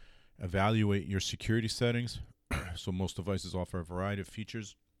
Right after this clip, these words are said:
that can tailor to meet your needs and requirements. Um,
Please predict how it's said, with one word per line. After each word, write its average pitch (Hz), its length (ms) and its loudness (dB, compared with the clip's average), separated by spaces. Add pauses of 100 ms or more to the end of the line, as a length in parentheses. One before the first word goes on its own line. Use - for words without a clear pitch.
(320)
that 90 160 -8
can 87 160 -8
tailor 98 420 -2 (300)
to - 120 -6
meet 113 140 2
your 104 140 -2
needs 104 420 2
and 85 160 0
requirements. 104 640 0 (1120)
Um, 85 460 0